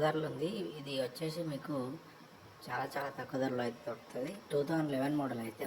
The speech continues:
ఉంది. ఇది పెట్రోల్ వెర్షన్ ఉంది ఫ్రెండ్స్. మీరు ఇట్లాంటివి కొనుక్కోవాలనుకుంటే చాలా తక్కువ ధరలో దొరుకుతాయి. ఇది నాన్ యాక్సిడెంట్ బండి, డెంటింగ్ కూడా ఎక్కడ జరగలేదు, రీపెయింట్ కూడా కాదు, ఎక్కడ కూడా చిన్న స్క్రాచెస్ కూడా లేవు.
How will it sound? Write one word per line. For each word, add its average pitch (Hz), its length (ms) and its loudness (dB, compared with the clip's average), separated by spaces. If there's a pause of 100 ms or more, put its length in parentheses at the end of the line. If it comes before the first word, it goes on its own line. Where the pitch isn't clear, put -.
ఉంది. 101 220 -4
ఇది 123 120 -2 (1500)
పెట్రోల్ 165 340 6
వెర్షన్ 175 280 4
ఉంది 131 180 -4
ఫ్రెండ్స్. - 260 -6 (960)
మీరు 139 180 4
ఇట్లాంటివి 165 420 0
కొనుక్కోవాలనుకుంటే 160 840 4
చాలా 131 160 0 (100)
తక్కువ - 260 0
ధరలో 156 260 2
దొరుకుతాయి. 139 420 -2
ఇది 151 160 0
నాన్ 120 220 -2
యాక్సిడెంట్ 143 400 -4
బండి, 123 260 0 (1120)
డెంటింగ్ 143 400 2
కూడా 160 140 4
ఎక్కడ 139 160 0 (100)
జరగలేదు, 131 440 0 (140)
రీపెయింట్ 143 460 2
కూడా 135 140 0 (100)
కాదు, 233 220 -2 (1000)
ఎక్కడ 139 160 0 (100)
కూడా 151 220 2
చిన్న 143 240 -4
స్క్రాచెస్ 139 500 -4
కూడా 156 140 8 (100)
లేవు. 120 200 -2